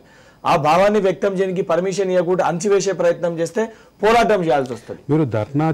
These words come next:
Speaker 2: చౌక్లు, ధర్నా అనే physical agitations గురించి మాట్లాడుతున్నారు. ఆ బరెలక్ అనే ఆమె ఒక వీడియో చేసింది.
Speaker 1: అదే మీకు చెప్తున్నాను,
Speaker 2: ఆ.
Speaker 1: అంటే step by step. అంటే ఇప్పుడు ధర్నా చౌక్ ఉంది, ధర్నా చౌక్లో వాళ్ళు ఏదైనా సమస్య ఉందన్నప్పుడు, see, hundred percent ఈ last ఒక టెన్ డేస్కి వెళ్ళి,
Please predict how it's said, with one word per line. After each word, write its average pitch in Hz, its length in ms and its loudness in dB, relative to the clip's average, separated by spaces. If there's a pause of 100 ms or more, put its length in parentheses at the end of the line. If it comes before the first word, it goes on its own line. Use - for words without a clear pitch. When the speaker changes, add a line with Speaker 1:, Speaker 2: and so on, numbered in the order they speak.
Speaker 2:
చౌక్లు, 156 320 -2
ధర్నా 127 360 -2
అనే 139 240 -2
physical 139 460 -2
agitations 127 640 -4
గురించి 120 260 -6
మాట్లాడుతున్నారు. 107 760 -8 (560)
ఆ 98 40 -8
బరెలక్ 127 580 -2
అనే 135 200 -2
ఆమె 123 280 -4
ఒక 160 220 -2
వీడియో 131 400 2
చేసింది. 95 460 -4 (260)
Speaker 1:
అదే 170 140 -2
మీకు 180 220 -4
చెప్తున్నాను, 170 360 0
Speaker 2:
ఆ. - 40 -2
Speaker 1:
అంటే 175 80 0
step 170 300 0
by 220 140 4
step. - 160 0 (280)
అంటే 160 160 -4
ఇప్పుడు 180 160 0
ధర్నా 165 300 2 (140)
చౌక్ 165 160 2
ఉంది, 113 200 -6 (300)
ధర్నా 165 340 0 (140)
చౌక్లో 208 260 2
వాళ్ళు 190 240 4
ఏదైనా 190 200 0
సమస్య 180 400 -2
ఉందన్నప్పుడు, 127 420 -8
see, 165 160 -2
hundred 160 280 -2
percent 170 320 0
ఈ 165 60 -2
last 143 420 0
ఒక 165 120 0
టెన్ 156 280 -6
డేస్కి 160 320 -2
వెళ్ళి, 139 260 -6